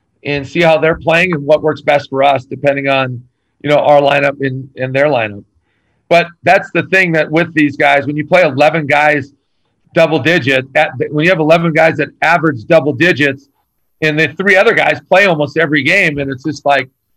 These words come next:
you just gotta be on point and really understand their personnel. And we spent a little extra time this week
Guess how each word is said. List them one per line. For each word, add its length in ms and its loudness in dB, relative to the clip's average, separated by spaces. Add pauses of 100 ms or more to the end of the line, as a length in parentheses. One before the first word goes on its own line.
(180)
you 140 -8
just 200 -4
gotta 240 2
be 140 2
on 260 0
point 340 -2
and 160 -8
really 300 2
understand 580 -2
their 120 -2
personnel. 720 0
And 140 -12 (520)
we 100 -2
spent 280 -2
a 80 -2
little 180 2
extra 300 -2
time 400 -2 (100)
this 280 -6
week 340 -4